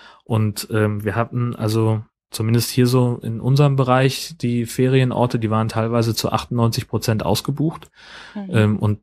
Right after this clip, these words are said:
Speaker 1: ja, wenn du dann da halt da stehst und hast vielleicht noch irgendwie zwei kleine Kinder dabei und auch einen Hund oder so, dann findest du halt unter Umständen dann auch nix.
Speaker 2: Mhm.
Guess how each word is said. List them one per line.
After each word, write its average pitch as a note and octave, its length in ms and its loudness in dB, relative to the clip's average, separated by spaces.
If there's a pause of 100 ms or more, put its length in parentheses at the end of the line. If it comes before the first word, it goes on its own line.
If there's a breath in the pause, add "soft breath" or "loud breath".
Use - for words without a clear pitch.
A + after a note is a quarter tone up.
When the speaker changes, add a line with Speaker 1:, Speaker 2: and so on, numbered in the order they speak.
Speaker 1:
ja, G2 200 0
wenn F#2+ 140 -4
du F#2+ 80 -4
dann G2 220 0
da G2+ 100 2
halt G#2 160 -2
da G2 120 2
stehst A#2+ 360 0
und A2+ 60 -4
hast G#2+ 160 0
vielleicht G#2 260 -2
noch G#2+ 80 -4
irgendwie G2+ 240 -6
zwei G2+ 200 -4
kleine G2+ 260 -2
Kinder A#2+ 260 -2
dabei B2+ 320 0
und A#2+ 100 -2
auch G2+ 100 0
einen G2+ 120 -6
Hund B2 300 2
oder C3+ 160 0
so, C#3+ 180 4
dann B2 240 -2
findest C#3+ 400 0
du A2+ 60 2
halt A2+ 180 0
unter A2 240 0
Umständen G2+ 420 -4
dann A#2 160 -2
auch - 220 -6
nix. - 400 -4 (560 soft breath)
Speaker 2:
Mhm. F#3+ 380 -16